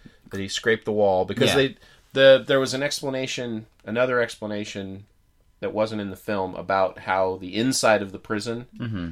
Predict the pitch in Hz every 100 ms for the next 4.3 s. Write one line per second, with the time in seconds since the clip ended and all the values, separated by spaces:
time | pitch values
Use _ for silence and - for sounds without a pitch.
0 | 92 - 104 101 104 101 95 - 104 95
1 | 98 98 104 98 101 107 - - - 120
2 | 80 - _ - 113 113 107 107 110 98
3 | 101 117 - - 113 - 156 123 113 101
4 | 98 -